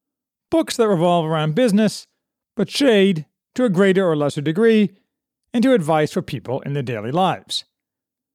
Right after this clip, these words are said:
On those few occasions I read such books, usually I either hate them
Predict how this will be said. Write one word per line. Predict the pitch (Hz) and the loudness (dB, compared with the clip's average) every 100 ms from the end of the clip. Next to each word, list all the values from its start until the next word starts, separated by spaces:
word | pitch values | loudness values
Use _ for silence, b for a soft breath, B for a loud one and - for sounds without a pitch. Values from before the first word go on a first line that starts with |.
| _ _ _ - | _ _ _ -2
On | |
those | 233 233 | 0 0
few | - 302 339 | 0 2 2
occasions | - 202 180 165 147 - | 2 0 2 0 -2 -4
I | |
read | 147 226 277 | -2 0 2
such | 214 170 147 | 2 0 0
books, | 170 - - - _ _ _ _ _ | -2 -2 -10 -20 _ _ _ _ _
usually | 226 302 254 269 226 | 2 2 4 2 2
I | 180 156 | 2 0
either | 151 127 | -2 -2
hate | 180 240 | 0 0
them | 254 208 190 | 2 2 0